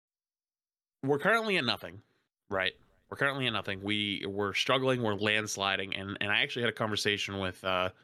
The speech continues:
with Andy yesterday, and I, and, you know, I talked about the, why the, the streamer drop thing, uh, with the launcher,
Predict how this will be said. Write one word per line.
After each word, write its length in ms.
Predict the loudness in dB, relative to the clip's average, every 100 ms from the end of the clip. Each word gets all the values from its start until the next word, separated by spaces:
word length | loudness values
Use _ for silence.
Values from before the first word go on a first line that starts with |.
| _ _ _ _ -6
with 100 | -2
Andy 240 | 0 2
yesterday, 640 | 2 2 -2 2 2 0 -4 -10
and 100 | -2
I, 240 | -2 0 -2
and, 100 | -4
you 80 | -2
know, 80 | -2
I 80 |
talked 260 | 0 0 2
about 200 | 0 0
the, 120 | -4
why 180 | 0 0
the, 220 | 0 -4 -6 _ _ _ _ _ -2
the 60 |
streamer 400 | 0 4 2 2
drop 300 | 2 2 0
thing, 280 | -2 0 0 -2 -6
uh, 240 | -4 -2 -2
with 100 | -2
the 80 |
launcher, 640 | 0 2 2 2 2 2